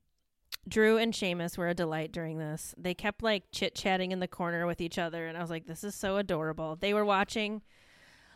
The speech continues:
like, things happen with delight, like when Booker T showed up.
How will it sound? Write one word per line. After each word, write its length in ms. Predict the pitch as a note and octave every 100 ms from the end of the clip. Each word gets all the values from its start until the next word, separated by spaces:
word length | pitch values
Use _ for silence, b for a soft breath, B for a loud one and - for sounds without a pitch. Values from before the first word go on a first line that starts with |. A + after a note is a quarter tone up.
| B
like, 240 | A3 G#3+ -
things 340 | A#3 A3+ A3
happen 320 | G#3 G3 G3
with 220 | G3+ F#3 F#3
delight, 840 | F3+ F3+ F3 E3+ F3 - - - _ -
like 200 | F3+ E3+
when 220 | F#3+ F#3+ -
Booker 340 | F#3+ F3+ F#3+ F3+
T 340 | - F#3+ F#3
showed 320 | - F#3 F3
up. 360 | E3 E3 E3